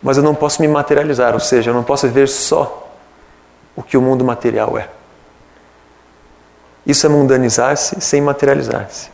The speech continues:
Ou seja, viverei o mundo, mas sem esquecer e sem romper com o prisma principal, que é sempre o prisma do crescimento espiritual. Esse não materializar-se é isso.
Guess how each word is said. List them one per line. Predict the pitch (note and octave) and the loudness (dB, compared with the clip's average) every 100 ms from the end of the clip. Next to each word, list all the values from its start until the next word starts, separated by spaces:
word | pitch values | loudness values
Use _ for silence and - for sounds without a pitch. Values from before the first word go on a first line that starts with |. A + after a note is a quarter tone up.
| - | -12
Ou | B2+ | -6
seja, | - B2 A2 G#2 - - - - | 0 2 2 -4 -8 -20 -20 -4
viverei | B2+ B2 C3+ D3 | 0 4 4 4
o | |
mundo, | C3 D3 F#3 G3 G3+ - - - - - - | 4 4 2 0 -4 -12 -20 -20 -20 -20 -8
mas | C#3 C3+ | -2 0
sem | - E3 F3+ - | 0 0 -2 -2
esquecer | - - B2+ - E3 F3+ E3+ - - | -4 0 0 0 0 0 -4 -14 -12
e | C3 | -2
sem | - D3+ | 0 2
romper | D3 B2+ - D#3+ D#3+ | 2 0 0 2 2
com | - A#2+ A2+ | 0 0 0
o | |
prisma | A2+ - C#3 C#3+ D3 | -2 0 2 2 0
principal, | C3+ C#3 D3 - A2 - - - - - | 0 -4 -2 -4 -4 -8 -18 -20 -20 -6
que | - | -2
é | |
sempre | A#2 C#3 C#3+ | 0 0 0
o | |
prisma | C3+ B2+ B2+ C3 | 0 0 2 0
do | |
crescimento | B2 C3 - A2+ A2 | 0 0 0 -2 -4
espiritual. | - A#2 - - - - - - _ - - - - - - - - | -6 -8 -10 -14 -18 -20 -20 -20 _ -20 -20 -20 -20 -20 -20 -20 -2
Esse | C#3 C#3+ - C#3 | 0 2 2 2
não | C3+ D3+ | 2 2
materializar-se | C#3+ B2+ A#2+ A2+ A#2+ C3 - | 0 2 2 2 2 0 0
é | C3+ | -2
isso. | - - - | -2 -4 -6